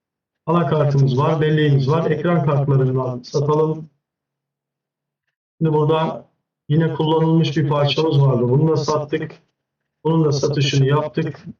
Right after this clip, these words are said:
Güç adaptörlerini satalım buradan. Şimdi bunu da sattık arkadaşlar. Şu dünden kalan yanlış kabloları da satıyorum burada, yoksa benim kafamı karıştırıyor bunlar.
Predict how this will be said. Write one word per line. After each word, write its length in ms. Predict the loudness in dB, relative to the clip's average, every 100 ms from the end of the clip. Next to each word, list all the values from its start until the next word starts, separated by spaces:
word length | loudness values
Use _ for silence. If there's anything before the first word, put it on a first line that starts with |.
| -6
Güç 180 | -4 0
adaptörlerini 840 | 0 0 0 0 2 4 4 2
satalım 540 | -2 -4 -2 0 2 2
buradan. 400 | 2 0 -2 -6 -18 _ _ _ _ _ _ _ _ _ _ _ _ _ _ _ _
Şimdi 320 | -2 0 2
bunu 180 | 2 2
da 80 | 0
sattık 440 | 0 -2 -4 -2
arkadaşlar. 760 | 0 0 0 0 0 0 -2 -4
Şu 520 | -6 -2 0 0 -2 -8 -4
dünden 380 | 0 2 2 0
kalan 440 | 0 2 2 0 0
yanlış 440 | -2 2 2 0 -2
kabloları 460 | 0 2 2 2
da 80 | 0
satıyorum 560 | -2 -2 0 0 2 2
burada, 180 | 2
yoksa 320 | 0 0 0 0
benim 180 | 0
kafamı 360 | 0 -2 0 0
karıştırıyor 540 | 0 -2 0 0 2
bunlar. 460 | 2 0 -2 -4 -14